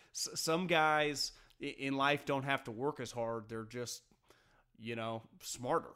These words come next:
Some guys, no different, like, guys that stay skinny. <laughs> I, I'm someone that has to watch what I eat and go to the gym, or I get fat. Some guys just have good genetics. Don't need to necessarily worry about it.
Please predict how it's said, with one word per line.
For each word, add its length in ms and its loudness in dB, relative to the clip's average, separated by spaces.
Some 260 -2
guys, 460 2
no 140 -2
different, 340 -2
like, 220 -2
guys 300 2
that 120 -10
stay 220 0
skinny. 480 -2
<laughs> 60 -10
I, 220 0
I'm 180 -2
someone 440 0
that 80 0
has 200 0
to 80 -2
watch 340 0
what 120 0
I 60 4
eat 360 -2
and 140 -6
go 140 6
to 60 4
the 80 4
gym, 300 4
or 120 -4
I 80 2
get 160 0
fat. 320 0
Some 220 -4
guys 220 2
just 140 -4
have 160 0
good 140 -2
genetics. 460 -2
Don't 220 -6
need 120 0
to 60 -2
necessarily 400 0
worry 240 0
about 180 -8
it. 100 -18